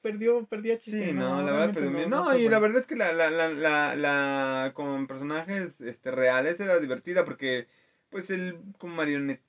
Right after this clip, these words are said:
Speaker 2: marioneta, ¿o qué era?
Speaker 1: No,
Speaker 2: Un
Speaker 1: no, realmente nunca sé. En algunas tomos se veía como si fuera un enanito o un niño
Speaker 2: Ajá, que
Speaker 1: corriendo.
Speaker 2: disfrazado,
Speaker 1: Ajá,
Speaker 2: ¿no?
Speaker 1: disfrazado.
Speaker 2: Ajá.
Speaker 1: Pero, eh, se veía bien.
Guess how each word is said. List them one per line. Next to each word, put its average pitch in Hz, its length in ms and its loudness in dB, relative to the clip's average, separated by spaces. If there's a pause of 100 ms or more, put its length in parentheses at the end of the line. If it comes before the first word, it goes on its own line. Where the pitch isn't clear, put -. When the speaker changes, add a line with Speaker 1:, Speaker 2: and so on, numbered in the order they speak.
(100)
Speaker 2:
marioneta, 135 580 -4
¿o 180 100 -10
qué 202 380 -4
era? 202 60 -2
Speaker 1:
No, 160 260 -2
Speaker 2:
Un 160 60 -6
Speaker 1:
no, 180 420 -8
realmente 165 420 -8
nunca 170 240 -6
sé. 170 160 -6
En 170 100 -4
algunas 208 340 0
tomos 214 280 -6
se 190 100 -8
veía 170 300 -2
como 147 280 -12
si - 120 -20
fuera 147 200 -8
un 160 140 -8
enanito 127 560 -8
o 131 140 -4
un 131 160 -6
niño 135 180 -4
Speaker 2:
Ajá, 175 160 0
que 185 60 -2
Speaker 1:
corriendo. - 240 -2
Speaker 2:
disfrazado, 143 600 -4
Speaker 1:
Ajá, 139 180 -2
Speaker 2:
¿no? 143 80 0
Speaker 1:
disfrazado. 143 480 -2 (100)
Speaker 2:
Ajá. 160 420 -10
Speaker 1:
Pero, 175 640 4 (320)
eh, 160 720 -10 (800)
se - 180 -20
veía 262 160 -12
bien. 254 300 -8